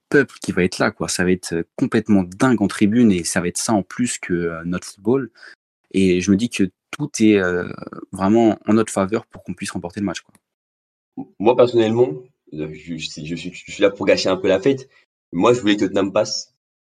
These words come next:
Speaker 2: Voilà. Parce que j'ai, il y a un joueur à Tottenham que, que je surkiffe, même que je surkiffe encore actuellement. C'est, c'est Harry Kane, le, le prince Harry. Et donc, euh, je voulais vraiment qu'il puisse goûter à, à quelque chose de, de, à, à, à un titre, à une saveur que,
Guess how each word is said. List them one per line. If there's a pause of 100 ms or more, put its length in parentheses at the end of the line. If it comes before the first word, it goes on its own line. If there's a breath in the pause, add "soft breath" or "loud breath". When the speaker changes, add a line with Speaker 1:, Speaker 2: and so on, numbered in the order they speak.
(100)
Speaker 2:
Voilà. (120)
Parce
que
j'ai,
il
y
a
un
joueur
à
Tottenham
que, (320)
que
je
surkiffe,
même
que
je
surkiffe
encore
actuellement. (460 soft breath)
C'est, (320)
c'est
Harry
Kane, (560)
le,
le
prince
Harry. (500 soft breath)
Et
donc,
euh,
je
voulais
vraiment
qu'il
puisse
goûter
à, (840)
à
quelque
chose
de,
de, (380 soft breath)
à,
à,
à
un
titre,
à
une
saveur
que,